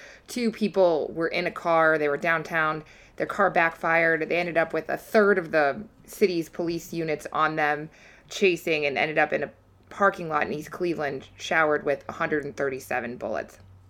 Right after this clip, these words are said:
So that was the kind of a comparison a lot of people said because it seemed like an out-of-control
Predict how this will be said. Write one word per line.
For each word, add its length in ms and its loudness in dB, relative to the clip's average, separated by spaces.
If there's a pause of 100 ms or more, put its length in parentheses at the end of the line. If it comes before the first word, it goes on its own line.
(540)
So 180 2
that 180 2
was 140 -2
the 80 -6 (160)
kind 200 -2
of 280 -6
a 40 -6
comparison 540 2
a 80 -2
lot 160 0
of 60 -10
people 180 -10
said 260 0
because 240 -12
it 100 -14
seemed 200 -8
like 160 -4
an 80 -8
out-of-control 600 -6